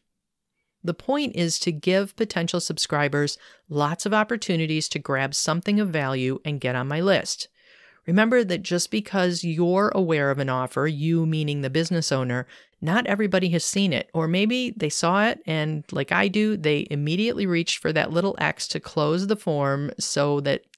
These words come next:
they can finish reading the article or listening to the podcast or whatever. Honestly, I cannot tell you how many times I've seen something intriguing on that form just in the instant that I clicked to close it, and then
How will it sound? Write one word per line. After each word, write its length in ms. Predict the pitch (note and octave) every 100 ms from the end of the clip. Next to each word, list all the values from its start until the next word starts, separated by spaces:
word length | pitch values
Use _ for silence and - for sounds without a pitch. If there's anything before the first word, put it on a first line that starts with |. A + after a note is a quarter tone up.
| -
they 100 | C3+
can 180 | -
finish 360 | C3+ C#3+ C#3+ -
reading 240 | C#3 C3+
the 100 | C3+
article 480 | C3+ C3+ C#3 C#3+ C3
or 60 | C3
listening 400 | C#3 - C#3 C#3
to 100 | D3
the 80 | C3+
podcast 560 | - D#3 - D3 -
or 60 | D#3
whatever. 400 | E3 F3+ D#3 - _ _ _ _ _ _
Honestly, 580 | - F#3+ G#3 A3 G#3+ G#3+ - _ _
I 60 | E3+
cannot 420 | - G3 G3 G3+
tell 180 | - E3+
you 280 | D#3+ D#3+ -
how 220 | - F3
many 200 | G3 A3
times 460 | G3+ E3+ D3 C#3 C#3+
I've 220 | - D#3 D#3+
seen 220 | D#3+ D3+
something 340 | D#3+ E3 D#3+
intriguing 520 | C#3+ C#3 E3 F3+ G3
on 140 | F#3+ F3+
that 180 | E3+ -
form 400 | - F#3 F3+ F3+ - - _ _ _ _ _
just 520 | - - A#3 B3+ B3 -
in 180 | - G3
the 80 |
instant 540 | F#3 F3+ F#3 - F#3 -
that 120 | D#3+
I 80 | D3
clicked 440 | - - F#3+ -
to 120 | - C#3
close 440 | - E3+ F3 G3+
it, 260 | B3 B3 -
and 200 | F3 E3+
then 240 | F3+ G3